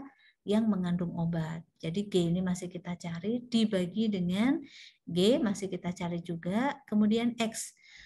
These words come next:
kadar obat atau dosis obat yang terkandung dalam satu buah supositoria dalam satuan persen,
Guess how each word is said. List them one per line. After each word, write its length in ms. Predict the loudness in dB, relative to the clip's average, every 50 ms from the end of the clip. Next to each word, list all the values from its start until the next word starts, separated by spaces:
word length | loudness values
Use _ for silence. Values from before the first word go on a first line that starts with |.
| -20 _ _
kadar 400 | _ -6 -4 -2 -2 -2 -2 -2
obat 320 | -2 -2 0 0 0 0 0
atau 240 | 0 -2 0 -2
dosis 400 | -2 0 -2 -4 -4 -6 -8 -6 -6 -4
obat 400 | -4 -2 0 0 0 0 -2 -6 -6 -2
yang 240 | 0 2 2 2
terkandung 800 | 0 -2 -6 -6 -6 -6 -4 -2 -2 0 2 4 4 4 4 2
dalam 640 | 0 0 -2 -4 -4 -4 -2 0 2 2 2 2 0
satu 400 | -4 -6 -8 -8 -8 -6 -6 -6
buah 240 | -2 -2 -2 -4 -4
supositoria 960 | -6 -10 -8 -8 -8 -6 -8 -8 -6 -6 -6 -4 -2 -2 -2 -2 -2 -6 -8 _ _
dalam 320 | -4 -2 0 2 2 2
satuan 480 | 0 0 -2 -6 -4 -4 -2 -2 -2 -2
persen, 560 | -4 -6 -6 -4 -4 -4 -2 -4 -4 -8 -10